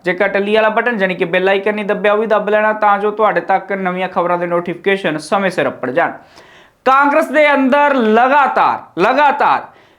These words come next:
ਨਵਜੋਤ ਸਿੰਘ ਸਿੱਧੂ ਵਰਸਸ ਵੜਿੰਗ ਹੁੰਦਾ ਜਾ ਰਿਹਾ ਹੈ। ਮਾਮਲਾ ਕੀ ਹੈ? ਕੁਝ ਸਮਾਂ ਪਹਿਲਾਂ ਤੁਹਾਨੂੰ ਖਬਰ ਦਿੱਤੀ ਕਿ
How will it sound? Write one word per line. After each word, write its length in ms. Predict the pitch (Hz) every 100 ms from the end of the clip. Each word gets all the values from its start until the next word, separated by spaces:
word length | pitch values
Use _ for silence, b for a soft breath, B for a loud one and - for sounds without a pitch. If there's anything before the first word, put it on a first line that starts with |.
| b 156
ਨਵਜੋਤ 460 | 185 208 214 277
ਸਿੰਘ 200 | 269 285
ਸਿੱਧੂ 520 | 269 277 233 285 277
ਵਰਸਸ 280 | 262 240 240
ਵੜਿੰਗ 540 | 262 208 180 240 269 240
ਹੁੰਦਾ 340 | 233 208 208
ਜਾ 240 | 196 185
ਰਿਹਾ 120 | 175 143
ਹੈ। 140 | -
ਮਾਮਲਾ 440 | 180 240 277 277 233
ਕੀ 300 | - 160 123
ਹੈ? 160 | - B B B B
ਕੁਝ 160 | 277 311
ਸਮਾਂ 300 | 302 294 311
ਪਹਿਲਾਂ 320 | 302 294 311
ਤੁਹਾਨੂੰ 280 | 294 285 269
ਖਬਰ 280 | 277 262 262
ਦਿੱਤੀ 380 | 262 262 277
ਕਿ 440 | 247 269 277 285